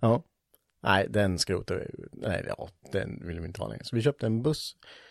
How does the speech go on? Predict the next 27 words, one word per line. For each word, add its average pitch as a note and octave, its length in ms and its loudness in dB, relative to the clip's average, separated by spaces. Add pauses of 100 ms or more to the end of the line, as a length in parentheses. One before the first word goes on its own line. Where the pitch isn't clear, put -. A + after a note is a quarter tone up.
(580)
Men, B2 300 6
eh, C3 100 2 (440)
ska - 140 -2
jag B2 80 0
komma D3+ 280 4
till C#3+ 100 2
det A#2+ 60 8
här G2+ 60 6
nu G2 220 4
när F#2+ 160 -2
vi F2+ 120 -2
hämtade A#2 720 2
den B2+ 100 4
här F#2 80 2
bussen? - 320 -8 (560)
För C3 180 0
nu C3 320 6
vi C3+ 160 4
åter A2+ 280 4
tillbaka A#2 380 2
lite G2+ 160 -4
här F#2+ 80 2
att F2+ 100 -4
man, G2 160 0
när A2+ 220 -2
man A2+ 200 2
var, B2 300 2